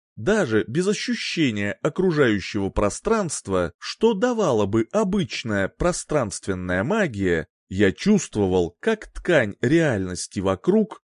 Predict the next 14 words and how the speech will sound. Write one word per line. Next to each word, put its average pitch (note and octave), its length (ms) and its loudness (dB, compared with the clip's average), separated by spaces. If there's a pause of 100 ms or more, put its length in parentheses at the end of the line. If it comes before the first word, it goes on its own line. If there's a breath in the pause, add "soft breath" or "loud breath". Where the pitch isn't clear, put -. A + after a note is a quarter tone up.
колеблется. G3 960 0 (440)
«Командор, C4+ 800 2 (140)
Левиафан F#3+ 760 2
собирается C4 800 0
ударить C#4+ 600 4
по B3+ 100 2
разлому!» A3+ 760 2 (380)
Послание B2+ 640 0
призрака A#2 840 0
едва E3 440 0
пробилось G3 760 0
через F3 280 -4
чудовищные A2 800 0
помехи C3+ 680 -2